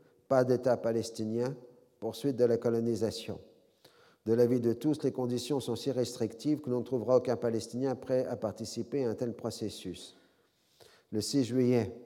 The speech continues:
un passager palestinien précipite un autobus dans un ravin, faisant quatorze morts, quatorze morts et vingt-sept blessés. Les Palestiniens plaident l'acte d'un désespéré ou d'un insensé.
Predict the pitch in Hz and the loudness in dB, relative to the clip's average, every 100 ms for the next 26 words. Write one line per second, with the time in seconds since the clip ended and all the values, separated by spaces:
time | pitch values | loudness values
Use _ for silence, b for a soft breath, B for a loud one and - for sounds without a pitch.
0 | - - _ - 110 123 117 127 127 123 | -20 -20 _ -6 0 0 0 0 0 2
1 | 123 117 117 - 123 131 120 117 - 117 | 2 2 -2 -4 -4 -2 -2 -4 -4 -6
2 | - 127 107 110 113 117 110 131 110 107 | -2 -4 -2 -2 -2 -2 -2 -2 -2 -4
3 | 107 98 107 117 131 110 101 107 120 117 | -4 -4 -4 -2 -4 -4 -6 -2 -2 -2
4 | 110 95 101 117 123 - - - b b | -2 -4 -4 -4 -4 -6 -14 -18 b b
5 | b b _ 113 117 95 110 123 113 117 | b b _ -4 -4 -4 -2 -2 0 -4
6 | - 107 110 - 113 101 110 - - - | -4 -6 -4 -2 -2 0 -2 -2 -10 -14
7 | - b b b b b b _ 110 107 | -18 b b b b b b _ -4 0
8 | 117 117 - 123 131 127 131 123 110 117 | 0 0 -2 -2 0 0 0 -2 0 0
9 | 113 104 110 104 107 113 107 - 107 127 | 0 -2 -2 -2 -2 -4 -6 -6 -4 0
10 | 123 110 110 117 113 113 95 - 87 | 0 0 0 0 0 -4 -4 -8 -8